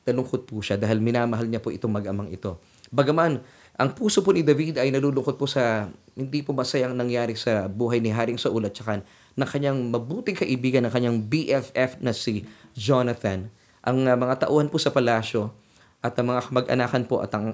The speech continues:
angkan nitong ni Haring Saul ay nagpanik sa sobrang takot po nila dahil ang paniniwala nila, pag namatay na itong si Haring Saul,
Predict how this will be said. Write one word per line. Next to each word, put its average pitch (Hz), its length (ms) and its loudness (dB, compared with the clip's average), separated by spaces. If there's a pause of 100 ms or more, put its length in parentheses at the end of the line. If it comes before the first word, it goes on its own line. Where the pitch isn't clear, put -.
(160)
angkan 147 640 -2
nitong 127 400 -2
ni 120 80 -2
Haring 127 240 0
Saul 113 400 -2 (240)
ay 131 160 4
nagpanik 151 640 2
sa - 80 -6
sobrang 131 400 2
takot 139 480 -2
po 185 80 0
nila 135 400 2 (320)
dahil 135 240 2
ang 131 80 2
paniniwala 143 640 4
nila, 131 160 4
pag 160 240 0
namatay 160 400 2
na 214 80 2
itong - 240 -2
si 170 160 0
Haring 156 320 -2
Saul, 123 400 -2